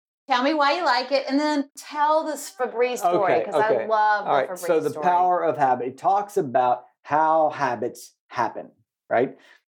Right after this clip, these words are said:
Speaker 2: Charles Duhigg calls it the habit loop, and the habit loop starts with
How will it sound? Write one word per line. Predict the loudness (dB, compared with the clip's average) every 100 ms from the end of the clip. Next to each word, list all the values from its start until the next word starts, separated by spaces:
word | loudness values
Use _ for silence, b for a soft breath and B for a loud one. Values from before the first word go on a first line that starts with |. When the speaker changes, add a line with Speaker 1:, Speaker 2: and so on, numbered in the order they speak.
| _
Speaker 2:
Charles | -2 0 0 0
Duhigg | 2 2 -2
calls | 0 0 0
it | -6 -6
the | -8
habit | -2 -2 -2
loop, | -4 -4
and | -4
the | -2
habit | 0 2
loop | 2 2 0
starts | -2 0 0 -2 -4
with | 0 0 -2